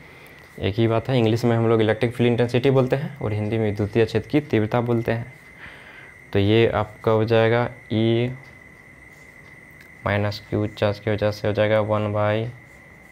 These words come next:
four pi epsilon naught q upon r, है ना, Distance तो इतना ही है, root under r square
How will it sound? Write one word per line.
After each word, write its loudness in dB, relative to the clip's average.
four 2
pi 0
epsilon 0
naught -2
q 0
upon -2
r, 2
है -2
ना, 0
Distance -2
तो 2
इतना -2
ही 0
है, -8
root -2
under 2
r 2
square -2